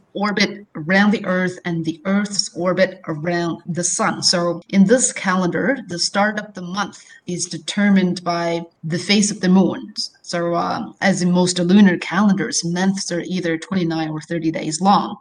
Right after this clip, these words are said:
And the start of the year is determined, uh, by the solar year.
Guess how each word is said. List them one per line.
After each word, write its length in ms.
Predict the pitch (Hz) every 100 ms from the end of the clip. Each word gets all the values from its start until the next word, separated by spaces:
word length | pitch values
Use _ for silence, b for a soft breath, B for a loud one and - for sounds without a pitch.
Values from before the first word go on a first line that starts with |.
| _
And 120 | - 180
the 60 |
start 280 | - 202 208
of 60 | 208
the 80 | 214
year 400 | 185 196 226 202
is 200 | 160 165
determined, 840 | 165 160 - 190 180 170 165 156 -
uh, 240 | 143 147 156
by 100 | -
the 120 | 156 147
solar 480 | - 190 180 170
year. 440 | 151 151 190 185